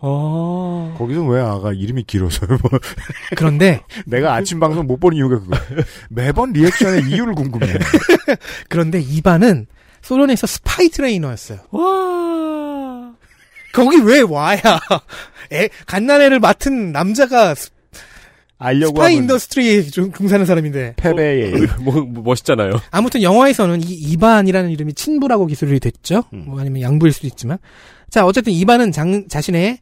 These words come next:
Speaker 3: 수양딸 겸 수제자로 나타샤를 키웠고요.
Speaker 2: 음.
Speaker 1: 어.
Speaker 3: 그 훈련 기관의 이름이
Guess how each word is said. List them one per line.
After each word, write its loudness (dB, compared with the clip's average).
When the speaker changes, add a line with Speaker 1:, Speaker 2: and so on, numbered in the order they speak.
Speaker 3:
수양딸 0
겸 0
수제자로 2
나타샤를 -2
키웠고요. -2
Speaker 2:
음. -10
Speaker 1:
어. -4
Speaker 3:
그 2
훈련 -2
기관의 -2
이름이 -4